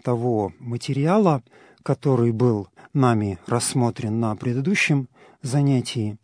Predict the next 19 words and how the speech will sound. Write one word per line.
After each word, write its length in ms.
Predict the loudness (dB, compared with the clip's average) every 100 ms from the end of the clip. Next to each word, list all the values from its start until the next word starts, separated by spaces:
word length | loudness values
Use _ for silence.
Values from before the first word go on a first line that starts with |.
| -20 -6
мы 180 | 2 4
обращаемся 800 | 4 2 0 0 2 2 0 -4
к 100 | -4
тексту 680 | -4 -4 -4 -2 2 2 -2 _ _ -20
воскресного 960 | -4 0 2 4 4 4 0 -2 -2 -4
канона 600 | 0 2 4 4 2 0
из 180 | -4 -8
службы 600 | -4 -4 -2 -2 -2 -4 _ -20 -6
первого 300 | -2 0 -2
гласа, 680 | -2 2 4 2 2 0 -2 _ _
то 80 | -18
есть 140 | -10
канон 440 | -2 0 0 -2 -6 _ -10
«Воскресен». 880 | -10 -6 -2 -2 -2 -2 -2 -2 -8 _ _ _
Песнь 580 | 4 6 6 2 2 -2
третью 720 | 2 4 4 4 4 4 2 _
мы 460 | -2 2 4 2 -2
начали 580 | -4 0 0 0 0 -2
читать, 520 | -2 -2 0 0 -2